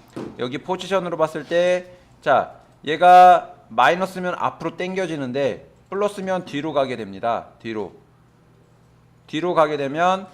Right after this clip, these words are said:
자, 플러스 값으로 뒤로 가게 되면, 자, 이렇게 뒤에 있고 앞에 있고의 차이가 나타나겠죠. 그죠? 뒤로 쭉 밀어주시면 요렇게, 요런 배경이었던 게 앞으로 오면서, 자, 요 무대 바닥과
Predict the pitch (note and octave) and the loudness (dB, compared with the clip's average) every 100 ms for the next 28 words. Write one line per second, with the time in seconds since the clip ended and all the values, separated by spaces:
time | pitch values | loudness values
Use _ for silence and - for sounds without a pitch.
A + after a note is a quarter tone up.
0 | - C#3 - F#3+ G#3 - E3 C#3+ - - | -6 -6 -6 -4 -6 -4 -2 -2 -2 -20
1 | - - - - E3 D#3+ - _ - C#3+ | -18 -18 -16 -10 -10 -10 -16 _ -12 -10
2 | D3+ D3+ D3 C3+ D3 E3+ E3+ A2 A#2+ E3 | -4 -4 -2 -6 -4 -6 -4 -4 -4 -8
3 | E3+ - D#3 F3+ E3+ F3+ E3+ G#3 - E3+ | -12 -10 -6 -6 -4 0 2 0 -4 -10
4 | D#3+ D#3 D3+ F#3+ F3+ B2+ G#2 B2 B2+ G#2+ | -6 -8 -8 -10 -6 -6 -6 -8 -10 -10
5 | - F2+ - - C#3 - _ _ - G#2+ | -14 -16 -14 -18 -18 -20 _ _ -18 -6
6 | A#2+ - _ _ _ _ _ _ C3 C3+ | -6 -6 _ _ _ _ _ _ -12 -12
7 | C3+ D3+ D#3 D#3+ D#3 B2 B2 B2+ A#2+ C3 | -10 -6 -4 -4 -4 -6 -6 -6 -8 -8
8 | C#3 D#3 D#3+ C3 A#2 A#2 A#2+ F#2 - _ | -4 -2 -2 -4 -8 -10 -10 -12 -14 _
9 | _ _ _ - C3 D#3+ D3 B2+ C3+ C3+ | _ _ _ -14 -8 -6 -6 -6 -6 -6
10 | C3 B2+ C3 D#3 - G2 A2 - C#3 A2 | -6 -8 -6 -6 -4 -4 -4 -6 -6 -6
11 | A2 D3 C3+ A2+ G#2 C3+ E3+ F3 - _ | -6 -6 -4 -2 0 2 0 -2 -16 _
12 | _ _ _ - F#2+ F#2 B2 A#2+ G2+ A#2 | _ _ _ -10 -10 -8 -10 -10 -12 -6
13 | C#3+ D3 D3 D3 - - G#2+ C#3 - G#2+ | -4 -2 -2 -4 -8 -6 -2 -2 0 0
14 | A2 C#3 E3+ - | 2 2 0 -8